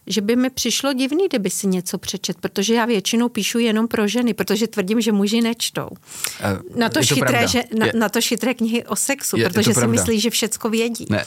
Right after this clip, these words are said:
Speaker 2: ne, ne, Jak rozdojit kozla jsem nepřečet, ale tu knížku, kterou, eh, já tady s dovolením to tak jako, a pak zase schováme, Uvař, uvař lásku, tak tu si mi dala s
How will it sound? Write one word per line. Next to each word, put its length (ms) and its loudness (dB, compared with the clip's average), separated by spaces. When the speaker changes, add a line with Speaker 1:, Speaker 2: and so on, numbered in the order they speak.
Speaker 2:
ne, 260 0
ne, 200 0
Jak 180 -2
rozdojit 400 2
kozla 300 0
jsem 240 -2
nepřečet, 600 -4
ale 220 0
tu 160 -6
knížku, 460 -2
kterou, 420 -2
eh, 60 -2
já 120 -4
tady 240 -4
s 40 -4
dovolením 380 0
to 100 -8
tak 200 -4
jako, 240 -4
a 40 0
pak 120 -6
zase 240 -4
schováme, 360 -2
Uvař, 380 -2
uvař 340 -2
lásku, 720 -2
tak 140 -2
tu 200 -2
si 480 -2
mi 200 2
dala 560 2
s 460 -4